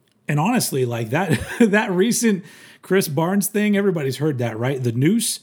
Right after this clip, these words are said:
Go listen to The Noose by Six Feet Under, because I've listened to that song hundreds of times now.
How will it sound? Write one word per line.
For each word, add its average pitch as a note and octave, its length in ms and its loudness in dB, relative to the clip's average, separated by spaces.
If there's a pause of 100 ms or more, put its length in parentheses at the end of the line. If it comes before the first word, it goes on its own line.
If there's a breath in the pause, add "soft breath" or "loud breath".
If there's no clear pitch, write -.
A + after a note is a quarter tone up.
(140)
Go G3 140 4
listen A3 260 2
to F#3 100 4
The F3 100 -2
Noose E3 320 2
by C#3+ 140 -4
Six D3 280 -4
Feet C3+ 200 -6
Under, C3+ 300 -4 (380 soft breath)
because D3+ 340 0
I've F#3+ 260 0
listened G#3+ 260 2
to F#3 40 2
that E3+ 160 0
song D3 300 -4
hundreds D3+ 380 -2
of C3+ 100 -6
times C#3+ 340 -4
now. G#2 280 -6